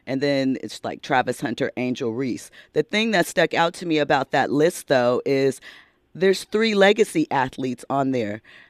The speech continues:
And you look at the N B A, there's so many players that are in it currently whose fathers played in it. I'm sure that you have former teammates that you're watching their kids come up now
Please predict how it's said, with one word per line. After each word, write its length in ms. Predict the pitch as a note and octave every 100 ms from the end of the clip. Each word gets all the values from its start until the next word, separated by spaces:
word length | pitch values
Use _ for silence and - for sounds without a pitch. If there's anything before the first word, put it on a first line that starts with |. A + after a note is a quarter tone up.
| _ _ _ _
And 180 | D3 F3+
you 80 | G3+
look 200 | A3 A#3
at 100 | G3+
the 160 | C#3 D#3
N 140 | D#3+
B 200 | D3+ D#3
A, 200 | D#3+ D3
there's 200 | B2+ C#3
so 320 | - - E3
many 320 | E3 D#3 D3+
players 600 | C#3+ - E3+ F3 D#3+ D3 -
that 200 | C#3 C3+
are 120 | B2+
in 140 | C#3+
it 160 | C3+ -
currently 560 | - D#3+ D#3+ A#2 B2 C3
whose 420 | D3 D3 D3+ -
fathers 680 | - F3 G3+ E3+ C3 A#2+ - _
played 440 | - C3+ B2+ A#2 -
in 160 | B2 A#2+
it. 120 | G#2+
I'm 120 | C3+
sure 240 | D3+ E3 D3+
that 220 | C#3 -
you 80 | F3
have 220 | D3+ C#3+
former 340 | - C#3+ C3+
teammates 640 | B2 - D#3+ D3+ C3 A#2 - - -
that 400 | - C#3+ C3+ B2+
you're 120 | D#3 E3
watching 400 | D3 C#3 - C#3+
their 140 | C#3+
kids 380 | - D3 C3+ -
come 220 | - C#3+
up 160 | C#3 B2+
now 400 | C3 C3+ C3